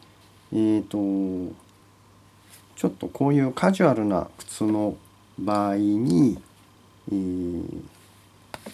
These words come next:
やったらいいかなっていうウィールの回し方を今回は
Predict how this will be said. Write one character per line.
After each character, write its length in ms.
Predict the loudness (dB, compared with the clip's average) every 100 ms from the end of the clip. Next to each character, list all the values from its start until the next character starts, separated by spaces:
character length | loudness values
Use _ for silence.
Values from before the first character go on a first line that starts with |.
| -20 -20 -20 -8
や 120 | -4 -4
っ 20 |
た 180 | 0 2
ら 100 | 2
い 160 | 0
い 40 | 0
か 160 | 0
な 120 | 0
っ 60 | 0
て 180 | -2 -2
い 140 | 0
う 280 | 2 2 0 -4 _ _ -20 0
ウ 40 | 6
ィ 140 | 6
ー 20 |
ル 100 | 6
の 220 | 2 0 -4 -4
回 240 | 0 0 0
し 100 | -4
方 240 | -6 -2
を 180 | -2 -2
今 240 | 0 -2
回 160 | -4 -6
は 260 | -2 -2